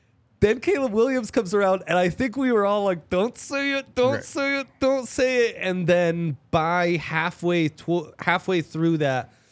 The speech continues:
Speaker 1: first season at U S C, his Heisman winning campaign, it was just like, "Oh my," like, it's, it's strike. I was telling Jake at some point this year, to me, if you showed me, like, black and white footage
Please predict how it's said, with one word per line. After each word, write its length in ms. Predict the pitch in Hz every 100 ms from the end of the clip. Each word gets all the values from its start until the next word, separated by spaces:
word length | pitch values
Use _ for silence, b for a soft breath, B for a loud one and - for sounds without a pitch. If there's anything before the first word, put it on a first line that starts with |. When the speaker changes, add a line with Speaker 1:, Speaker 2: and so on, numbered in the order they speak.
| b b _
Speaker 1:
first 260 | - 175 156
season 320 | 185 160 156
at 140 | 139 127
U 200 | 147 135
S 140 | 120
C, 320 | - 190 170 135
his 200 | 123 -
Heisman 680 | 127 151 143 127 117 113 -
winning 420 | 127 123 131 117 107
campaign, 800 | 123 107 98 165 143 107 104 107 b b b -
it 60 |
was 140 | 139 117
just 180 | 131 -
like, 160 | 101 -
"Oh 160 | 131 175
my," 180 | 104 -
like, 240 | 127 110 120
it's, 400 | - - - -
it's 180 | 135 -
strike. 420 | - - - - B B B -
I 180 | 185
was 240 | 247 165 -
telling 340 | 156 143 131 110
Jake 360 | 131 175 135
at 160 | 131 120
some 240 | 160 156
point 360 | - 135 127 104
this 280 | 123 - 127
year, 380 | 123 120 113 - - b b b b _
to 100 | - 165
me, 380 | 165 220 233
if 200 | 175 143 147
you 200 | 170 196
showed 300 | - 185 165
me, 120 | 147
like, 280 | 127 110 -
black 340 | 113 135 170
and 140 | 185 170
white 180 | 170 156
footage 600 | - 156 139 127 123